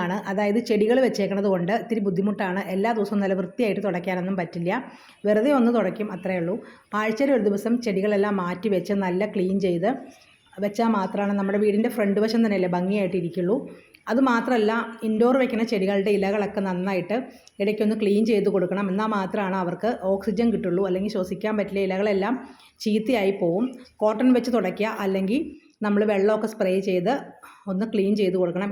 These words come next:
ഇന്നത്തെ വീഡിയോയിൽ ചെടികളെക്കുറിച്ച് മാത്രമാണ് പറയണത്. എൻ്റെ കൂടെ പൂച്ചകളും ഉണ്ട് കേട്ടോ. അവരും എന്നെ സഹായിക്കാൻ വന്നിട്ടുണ്ട്. സഹായമല്ല, ഉപദ്രവമാണ്. അപ്പോൾ ഇന്നത്തെ വീഡിയോ നിങ്ങളെല്ലാവരും ഒന്ന് കണ്ടു നോക്കൂ. ഇഷ്ടപ്പെടുകയാണെങ്കിൽ ഒന്ന് സബ്സ്ക്രൈബ് ചെയ്തേക്കൂ കേട്ടോ. ചെടികൾ ഇഷ്ടമില്ലാത്ത ആരെങ്കിലും ഉണ്ടോ?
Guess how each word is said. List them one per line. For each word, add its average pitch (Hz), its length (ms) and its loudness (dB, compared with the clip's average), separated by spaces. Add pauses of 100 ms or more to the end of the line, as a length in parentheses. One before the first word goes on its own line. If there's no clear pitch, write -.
ഇന്നത്തെ 220 320 0
വീഡിയോയിൽ 190 400 2
ചെടികളെക്കുറിച്ച് 208 640 0
മാത്രമാണ് 196 420 -2
പറയണത്. 170 340 -2 (520)
എൻ്റെ 202 200 0
കൂടെ 220 220 2
പൂച്ചകളും 190 460 2
ഉണ്ട് 165 120 -2
കേട്ടോ. 160 200 -6 (560)
അവരും 214 260 2
എന്നെ 208 200 0
സഹായിക്കാൻ 175 480 -2
വന്നിട്ടുണ്ട്. 170 320 -4 (120)
സഹായമല്ല, 190 480 -2 (500)
ഉപദ്രവമാണ്. 190 560 0 (140)
അപ്പോൾ 202 180 -4
ഇന്നത്തെ 202 260 -2
വീഡിയോ 208 280 4
നിങ്ങളെല്ലാവരും 214 500 2
ഒന്ന് 220 200 0
കണ്ടു 185 260 -2
നോക്കൂ. 185 240 -2
ഇഷ്ടപ്പെടുകയാണെങ്കിൽ 196 480 -4
ഒന്ന് 254 120 -4
സബ്സ്ക്രൈബ് 185 420 -2
ചെയ്തേക്കൂ 160 300 -4
കേട്ടോ. 190 160 -2 (1700)
ചെടികൾ 262 380 2
ഇഷ്ടമില്ലാത്ത 220 520 -4
ആരെങ്കിലും 185 360 -4
ഉണ്ടോ? 151 160 -10